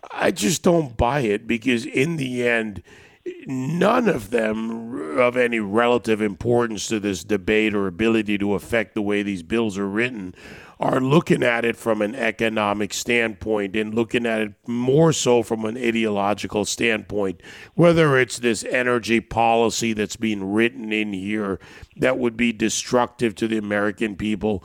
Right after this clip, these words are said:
or the double death tax proposals. There's so many things in here. They know it. So I, I, you know, I, I see this as not only more deliberate,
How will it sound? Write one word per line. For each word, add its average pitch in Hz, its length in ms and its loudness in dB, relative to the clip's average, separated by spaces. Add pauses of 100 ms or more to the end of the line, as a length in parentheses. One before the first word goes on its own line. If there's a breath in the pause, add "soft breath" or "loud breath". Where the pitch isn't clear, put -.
(320 loud breath)
or 143 380 4
the 123 120 2
double 117 420 2
death 107 420 0
tax 110 360 -2
proposals. 113 880 0
There's 113 200 0
so - 220 -2
many 277 220 0
things 123 400 -6
in 120 200 -2
here. 101 320 -4 (400 loud breath)
They 143 280 2
know 139 440 4
it. - 200 -6 (360)
So - 260 2
I, - 180 -2
I, - 360 -8
you - 200 2
know, - 200 -2 (160)
I, - 200 -6
I - 140 0
see 233 360 0
this - 300 0
as 117 340 -2 (340)
not 135 380 0
only 123 300 0
more 117 240 0
deliberate, 107 800 0